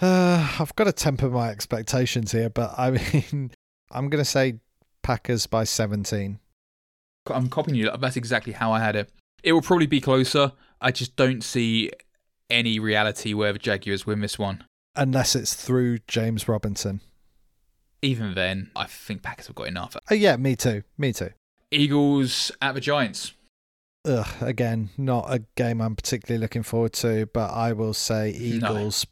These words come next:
Speaker 1: by seven.
Speaker 2: Yeah. You know what? I'm just gonna say, because the Eagles wide receivers were starting to click a little bit, and because this Giants team will give up points, uh,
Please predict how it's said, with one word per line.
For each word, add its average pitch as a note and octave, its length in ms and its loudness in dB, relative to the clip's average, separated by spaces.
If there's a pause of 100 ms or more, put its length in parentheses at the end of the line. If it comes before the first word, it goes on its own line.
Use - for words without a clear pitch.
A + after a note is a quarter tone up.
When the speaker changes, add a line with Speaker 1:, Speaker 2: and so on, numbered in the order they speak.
(160)
Speaker 1:
by G2+ 380 -2 (180)
seven. G2+ 600 -4 (320)
Speaker 2:
Yeah. A#2+ 420 2 (540)
You F3 160 0
know F#3 140 6
what? C3+ 320 4 (340)
I'm D3 60 -2
just C#3+ 140 -4
gonna F#3+ 120 2
say, E3+ 160 4
because F3 440 0
the F3+ 180 -2
Eagles C#3+ 320 2
wide C3 240 4
receivers A#2 400 0
were G2+ 80 -10
starting A#2+ 340 -2
to - 60 -12
click - 320 -4
a A2+ 40 -8
little G2 200 -4
bit, G2 240 -2
and G#2+ 100 -2
because A2+ 280 -2
this A#2 140 -8
Giants A2+ 460 0
team G#2 480 -2 (200)
will A#2 180 -2
give A2+ 200 0
up G2+ 120 -2
points, G2 560 -6
uh, C2 140 -8